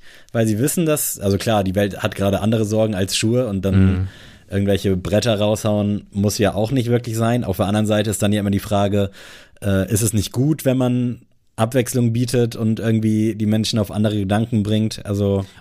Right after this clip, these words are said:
Speaker 2: Und man muss ja auch sagen, du planst jetzt ja nicht das Release für nächste Woche, sondern das
Speaker 1: Mhm.
Speaker 2: Release wurde jetzt ja auch schon,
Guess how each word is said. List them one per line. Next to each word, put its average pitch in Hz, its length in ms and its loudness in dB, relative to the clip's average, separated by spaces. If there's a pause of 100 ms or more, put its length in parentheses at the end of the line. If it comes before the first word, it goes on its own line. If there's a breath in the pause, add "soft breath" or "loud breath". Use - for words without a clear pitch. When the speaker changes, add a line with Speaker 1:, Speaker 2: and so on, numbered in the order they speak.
Speaker 2:
Und 143 420 0
man 123 140 -2
muss 127 180 0
ja 110 120 -2
auch 120 200 0
sagen, 110 540 0 (440 loud breath)
du 107 120 0
planst 117 680 0
jetzt 113 260 0
ja 110 120 2
nicht 107 260 -2
das 104 220 0
Release 101 340 0
für 101 120 0
nächste 101 360 0
Woche, 90 340 0
sondern 92 400 0
das 92 160 0
Speaker 1:
Mhm. 104 100 2
Speaker 2:
Release 101 360 2
wurde 101 220 2
jetzt 98 260 -2
ja 98 120 2
auch 92 140 0
schon, 92 340 -2